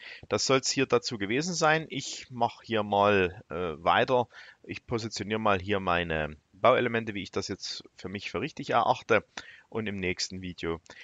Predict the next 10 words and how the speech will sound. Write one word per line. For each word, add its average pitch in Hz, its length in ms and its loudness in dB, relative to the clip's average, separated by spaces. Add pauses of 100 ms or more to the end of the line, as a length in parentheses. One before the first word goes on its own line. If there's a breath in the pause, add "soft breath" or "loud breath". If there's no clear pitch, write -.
(160 loud breath)
werde 80 260 -4
ich - 140 -14
dann 82 320 -4 (720 soft breath)
die, 85 460 -8 (440 soft breath)
auf - 200 -6
das - 200 -8
Routing 120 300 -2
eingehen 85 500 -2
für 92 440 -2
diese 78 380 -6